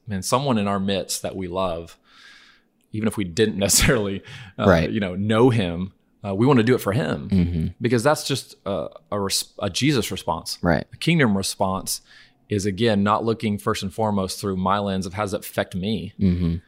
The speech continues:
Speaker 1: Yeah, how does it affect those around me? You know, if the old lady next to me at the grocery store, if she feels more comfortable because she knows that I'm taking precautions, that's what I'm gonna do.
Speaker 2: Right.
Speaker 1: Uh, not because of my rights, but because of love.
Speaker 2: Right.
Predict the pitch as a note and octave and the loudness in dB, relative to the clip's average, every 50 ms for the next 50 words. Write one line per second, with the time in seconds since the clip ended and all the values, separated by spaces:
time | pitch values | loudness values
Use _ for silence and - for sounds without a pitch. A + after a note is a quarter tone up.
0 | _ _ _ _ _ _ C3 B2 G#2 A2 B2 C3 C#3+ B2+ C3 - - B2+ - - | _ _ _ _ _ _ -6 -4 -2 -2 -2 -2 -2 -2 -2 -4 -4 -6 -2 -2
1 | A#2+ A2+ G#2 G2 F#2 G2+ B2 C#3 A2 E2 C#2+ C#2+ - F#2 - _ _ _ _ _ | -2 -2 -2 -2 -2 -2 -2 -2 -4 -6 -8 -12 -16 -20 -20 _ _ _ _ _
2 | _ _ _ _ _ _ _ - G#2+ G2 F#2 F#2 - G#2+ - A2+ G2+ - A#2+ B2+ | _ _ _ _ _ _ _ -4 -2 -2 -2 -4 -6 -6 -4 -4 0 2 4 4
3 | C3 A#2+ A#2 A#2 A#2+ A#2+ A2+ G#2+ G2+ G#2 - - - - A2 A2 A#2 - - B2 | 4 4 2 2 4 4 2 2 0 0 -2 -6 -8 -4 -2 -2 -2 0 -2 -2
4 | A2 G#2 - G2 E2+ F#2 G2 G#2+ A2+ - - A#2 F#2 - - G2+ F#2+ F#2 - - | -2 -2 -2 -4 -6 -2 0 0 0 0 -2 -4 -6 -4 -4 -4 -4 -4 -6 -8
5 | A2+ A2 B2+ B2 A#2+ A2+ A2 G2+ G2 - A2 A2 G#2 G#2 G2+ G2+ F#2+ G2 F#2+ G2+ | -6 -2 -2 -2 0 0 0 -2 0 0 -2 -2 -2 -2 -4 -4 -4 -4 -6 -6
6 | - G2 G2 F#2+ G2+ G2+ G2+ F2 G2 F#2 F#2+ G2 G2+ G2+ G2 G2 - _ - G2+ | -4 -4 -2 -2 -2 -2 -2 -2 -2 -2 0 0 0 0 -2 -4 -4 _ -6 -6
7 | F#2+ - G2 F2+ - F2 - G2+ F#2+ A2 A#2+ - - F#2+ F2 F2+ F2+ E2+ F#2 F2 | -6 -6 -8 -6 -6 -6 0 2 2 2 2 0 -4 -4 -6 -6 -8 -8 -10 -12
8 | E2 - _ _ _ - G2+ A#2 B2 - - A#2 A#2 A#2 A#2 A2+ G2 F#2 F2+ G2 | -14 -16 _ _ _ -4 -4 -4 -4 -2 -2 -2 -2 0 0 0 -2 -2 -2 -2
9 | C#3+ F3 C#3 F2+ D#2+ E2+ G2+ G#2+ - _ _ F2+ F2 - - - - - - - | 0 0 0 -2 -2 -6 -10 -14 -20 _ _ 0 0 2 0 -4 -8 -14 -20 -20
10 | - - _ _ _ _ - G2+ G2 F#2+ F#2 F2+ F2 - - _ _ G#2+ A#2+ C3 | -20 -20 _ _ _ _ -6 -4 -2 -2 -2 -4 -6 -10 -16 _ _ -2 0 0
11 | C3+ A2+ - A#2 G#2 - G2 F#2 F2+ F#2 F#2 A2+ B2+ A#2+ - - - F#2+ F#2 F2 | 0 0 -2 -2 -2 -2 -2 -2 -2 -2 0 0 0 -2 -4 -6 -10 -10 -10 -10
12 | - G2 F2 F2 E2+ F2 F2 E2 E2 D#2 D#2+ - - - - F#2 D#2 A#1 - | -10 -10 -10 -10 -8 -6 -6 -4 -6 -6 -12 -16 -6 2 4 4 4 4 2